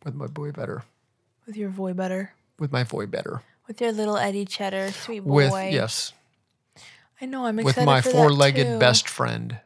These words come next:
Speaker 1: Vetter.
Speaker 2: That's one of my favorite places in that area.
Speaker 1: Yeah, for sure.
Speaker 2: Yeah. I hope so too. I,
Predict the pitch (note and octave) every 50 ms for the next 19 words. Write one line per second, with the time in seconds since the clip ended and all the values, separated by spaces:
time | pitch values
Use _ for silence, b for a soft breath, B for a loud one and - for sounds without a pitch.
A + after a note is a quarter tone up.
0 | _ - B2+ A2+ A2 A2 - - - G#2 A2+ - - A3+ - - B3 B3 A#3+ A#3
1 | A3 G#3 - G#3+ G#3 G3+ G3 G3 - - G#3 G3+ F#3+ - - F#3 F3+ F3+ F#3 -
2 | - - F#3+ F3+ F3+ F3+ F3+ F3+ F#3 F#3+ F#3 _ - G3+ F3+ F3 F3+ F#3 F#3+ F3+
3 | D#3 C#3 - - - G3 - - - - - - _ - - - G#3+ G#3+ G3 -
4 | F#3+ - _ _ _ _ _ _ _ _ _ b b b b b b b b b
5 | b b b b b b b _ _ - A3+ A3+ A#3+ A3 - A#3+ A#3 A3+ - A#3+
6 | A#3+ A3+ A#3 - A3 A#3 A3